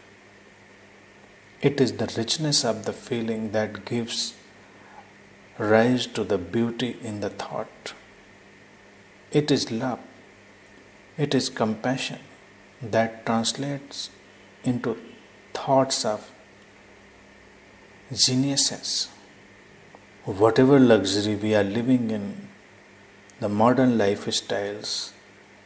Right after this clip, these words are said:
making life easy, are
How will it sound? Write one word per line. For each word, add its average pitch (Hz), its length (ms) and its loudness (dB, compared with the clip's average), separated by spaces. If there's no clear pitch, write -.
making 123 560 2
life 95 460 -2
easy, 117 400 -4
are 110 260 2